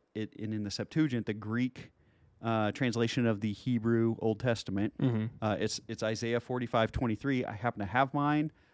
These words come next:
Speaker 1: Um, i-, i-, i-, just because I think you'll think it's funny, the guy who edits this and puts this together, his name is Sir Lancelot C L Brinton.
Speaker 2: Stop.
Speaker 1: Sir Lancelot C L Brinton.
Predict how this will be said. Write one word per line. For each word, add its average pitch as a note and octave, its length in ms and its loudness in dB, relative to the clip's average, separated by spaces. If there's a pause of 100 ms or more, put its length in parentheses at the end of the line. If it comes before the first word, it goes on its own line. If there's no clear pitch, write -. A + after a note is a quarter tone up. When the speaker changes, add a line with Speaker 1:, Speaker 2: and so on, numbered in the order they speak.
(160)
Speaker 1:
Um, G#2+ 380 -2 (540)
i-, - 40 -12 (200)
i-, F#2+ 60 -8 (320)
i-, - 1040 -14 (420)
just A#2 300 -8 (120)
because A#2 260 -4
I A2 80 2
think A2 220 -6
you'll A2 120 0
think A#2+ 220 -2
it's - 140 -4
funny, C3 460 0
the A2 140 -4
guy A#2 280 2
who C#3 300 -2 (120)
edits A2+ 440 0
this B2+ 200 0
and A2 80 -4
puts A#2+ 200 -4
this B2 120 -4
together, A2+ 320 0
his B2 300 0
name A#2 280 2
is A2+ 100 -2
Sir A2 260 -2
Lancelot C3 760 0
C - 380 0
L A2+ 200 6
Brinton. G#2 480 -2 (360)
Speaker 2:
Stop. - 420 -12 (400)
Speaker 1:
Sir - 280 -4
Lancelot B2+ 800 4
C - 420 -2
L A#2 180 4
Brinton. G2+ 480 -2